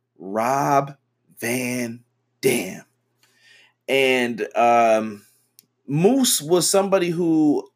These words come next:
I saw a lot of people saying, "Oh, this guy was main eventing pay-per-views and now he's in a bad spot."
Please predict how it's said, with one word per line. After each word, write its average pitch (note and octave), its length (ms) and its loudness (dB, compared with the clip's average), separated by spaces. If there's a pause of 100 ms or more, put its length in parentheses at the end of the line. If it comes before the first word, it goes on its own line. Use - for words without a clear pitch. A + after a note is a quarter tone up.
I C3 120 0
saw F#3+ 220 2
a E3 40 2
lot E3 180 4
of D#3+ 60 -4
people C#3+ 240 -6
saying, C#3+ 220 0
"Oh, D#3 300 4
this D#3 200 -4
guy D3+ 200 0
was D3 220 -2
main C3+ 240 -2
eventing C#3 380 -2
pay-per-views C#3 520 0
and A#2 80 -2
now B2 160 2
he's C3+ 140 0
in C3 100 -2
a A2+ 40 -4
bad A#2 380 2
spot." A#2 420 2